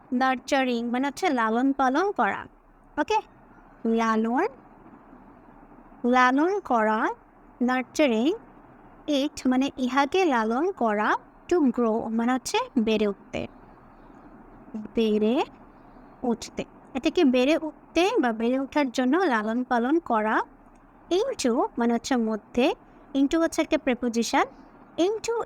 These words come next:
a beautiful মানে হচ্ছে একটি সুন্দর ফ্লাওয়ার, মানে একটি সুন্দর ফুলের মধ্যে বেড়ে ওঠার জন্য এটিকে লালন পালন করা। ফলে self improvement is like planting a seed and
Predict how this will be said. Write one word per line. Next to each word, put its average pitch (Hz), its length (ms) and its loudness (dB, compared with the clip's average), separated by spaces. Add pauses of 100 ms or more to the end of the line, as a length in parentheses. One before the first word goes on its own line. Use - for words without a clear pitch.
(120)
a 254 180 4
beautiful 254 600 -2
মানে 262 180 0
হচ্ছে 254 240 -4
একটি 339 440 -2
সুন্দর 359 760 2 (560)
ফ্লাওয়ার, 220 380 2
মানে 262 200 2
একটি 359 220 0
সুন্দর 330 560 0
ফুলের 262 500 -2 (640)
মধ্যে 247 380 0
বেড়ে 240 380 0
ওঠার 311 420 0
জন্য 226 320 -4
এটিকে 254 380 -2
লালন 226 380 -2
পালন 262 420 -2
করা। 208 440 -6
ফলে 269 300 0 (520)
self 349 220 2 (180)
improvement 349 640 0 (120)
is 262 80 -4 (120)
like 254 260 2
planting 294 420 0
a 294 120 0 (100)
seed 294 360 0 (280)
and 240 120 0